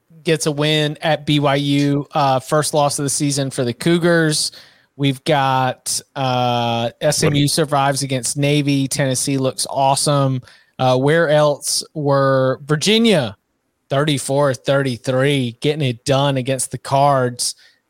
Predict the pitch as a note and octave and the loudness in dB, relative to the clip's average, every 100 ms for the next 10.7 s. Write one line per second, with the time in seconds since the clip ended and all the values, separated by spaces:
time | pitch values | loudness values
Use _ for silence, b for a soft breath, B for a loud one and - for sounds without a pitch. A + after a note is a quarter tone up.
0 | - C#3 C3+ C3 B2+ C3+ D#3+ F3 D#3+ - | -6 -2 0 0 -2 0 2 2 0 0
1 | E3+ D#3 - D#3 C#3+ C3+ C3 - C#3+ C3+ | 2 2 0 0 4 4 2 0 0 0
2 | C3 B2+ B2+ C#3 C3 - C4+ A#3+ B3 B | 0 0 0 -2 -2 2 4 4 2 B
3 | B B A#3+ G#3+ D#3+ D3+ G3 A3+ A3+ A#3 | B B -2 0 -2 -4 0 0 0 -2
4 | A#3+ B3+ B3+ b b _ - C4 B3+ A3+ | -2 -2 -2 b b _ 0 2 4 2
5 | F3 - D#3+ C#3 C#3+ B2 - C3 G#2+ - | -2 -2 -2 -2 -2 -4 -6 -8 -10 -8
6 | - - _ _ _ _ _ _ _ _ | -8 -10 _ _ _ _ _ _ _ _
7 | _ _ _ _ _ _ _ _ _ _ | _ _ _ _ _ _ _ _ _ _
8 | _ _ _ _ _ _ C3 C#3+ D#3 E3 | _ _ _ _ _ _ 0 2 2 0
9 | E3+ G3+ F3+ F3 D3 D3 - D3+ - C3+ | 0 -4 -2 -2 0 -4 -2 -2 -2 -2
10 | C#3 D3 D3+ B2+ - A#2+ | 2 2 0 -2 -4 -8